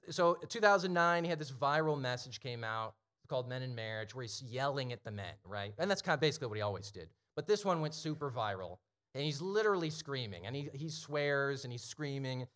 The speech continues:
you know, "Who do you think you are? How dare you do that? La, la, la, la, la," all this stuff. And, you know, I listened to it la-, this past year,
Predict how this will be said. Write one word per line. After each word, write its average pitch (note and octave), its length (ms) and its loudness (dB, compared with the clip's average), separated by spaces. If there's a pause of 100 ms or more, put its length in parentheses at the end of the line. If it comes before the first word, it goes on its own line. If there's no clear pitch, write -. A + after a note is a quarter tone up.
(260)
you C#3 140 -2
know, B2+ 340 0
"Who B3 100 -8
do G#3 60 -10
you G3 80 -6
think F3+ 280 -8
you F3 140 -4
are? E3 160 4
How D#3 280 -4
dare E3+ 220 -2
you D#3 200 -2
do C#3 220 -4
that? A2+ 260 -2 (340)
La, E3 160 0
la, D#3+ 100 -2
la, D#3+ 140 0
la, D#3 140 0
la," D#3+ 240 4
all C#3+ 160 4
this C#3+ 160 -2
stuff. C3+ 360 0 (1400)
And, D3+ 420 0 (160)
you F3+ 140 0
know, F3 80 4
I D#3 100 2
listened E3+ 540 -2
to C#3+ 160 -4
it B2+ 160 -2
la-, B2+ 220 -2 (180)
this B2 160 -8
past B2 380 -6
year, A#2 500 -6